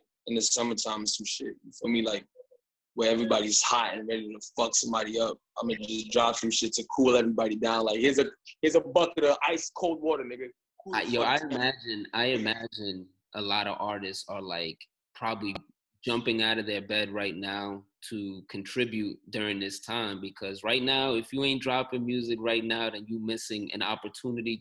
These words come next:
Speaker 2: to, you know, contribute and say something. And,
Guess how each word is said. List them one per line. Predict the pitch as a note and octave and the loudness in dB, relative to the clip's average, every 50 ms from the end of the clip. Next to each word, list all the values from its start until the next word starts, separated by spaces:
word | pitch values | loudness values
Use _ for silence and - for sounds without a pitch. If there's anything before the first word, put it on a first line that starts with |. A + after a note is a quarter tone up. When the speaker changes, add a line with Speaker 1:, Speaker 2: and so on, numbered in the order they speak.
| - - | -8 -10
Speaker 2:
to, | G#2+ G2+ G#2 G2 F2 _ _ _ - _ _ _ _ _ _ _ _ _ - - - | -10 -10 -10 -10 -12 _ _ _ -20 _ _ _ _ _ _ _ _ _ -20 -20 -16
you | A#2+ A2 G#2 | -14 -12 -12
know, | G2 F2+ - | -12 -12 -12
contribute | - G2+ F#2 - - D3 D3 C#3+ D3 D3 D3 C3+ - G2 - | -14 -16 -14 -8 -4 -4 -4 0 2 2 2 2 2 -2 -4
and | G#2+ A2 G#2+ G#2 G#2 G2+ G2 | -2 -2 -2 -2 -4 -6 -6
say | - - - - B2 B2+ | -8 -6 0 2 2 2
something. | C3 B2+ - B2 A#2+ A#2+ A#2+ - A#2 A#2 A#2 A#2 A2 - - | 2 0 -2 -4 -4 -4 -4 -2 -2 -2 -2 -2 -4 -8 -10
And, | G#2 A2 G#2 G#2 G2+ G2+ G2 G2 G2 | -14 -12 -10 -10 -8 -8 -8 -8 -10